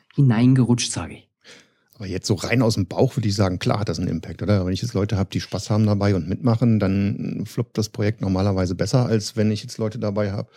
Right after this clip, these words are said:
Speaker 1: Das,
Speaker 2: Oder, oder
Speaker 1: das sagt
Speaker 2: nur Leute dabei hab, die sagen, „Scheiße, hab ich mich hier abkommandiert, muss das blöde Projekt zu Ende machen“, und, äh, machen dann nur so Dienst nach Vorschrift quasi, ja?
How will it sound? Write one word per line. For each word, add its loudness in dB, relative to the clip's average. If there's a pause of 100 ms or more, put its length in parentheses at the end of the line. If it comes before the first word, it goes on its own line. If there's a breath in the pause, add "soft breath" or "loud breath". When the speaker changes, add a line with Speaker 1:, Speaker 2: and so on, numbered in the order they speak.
(520 loud breath)
Speaker 1:
Das, 4
Speaker 2:
Oder, 2
oder 6
Speaker 1:
das 4
sagt 6
Speaker 2:
nur 8
Leute 4
dabei 4
hab, 0
die -2
sagen, -4
„Scheiße, -6
hab -8
ich -6
mich -4
hier -2
abkommandiert, 0
muss -2
das -4
blöde 0
Projekt -4
zu -4
Ende 2
machen“, 2
und, -2
äh, 2
machen 0
dann 0
nur 2
so 0
Dienst 0
nach 0
Vorschrift -2
quasi, -4
ja? 0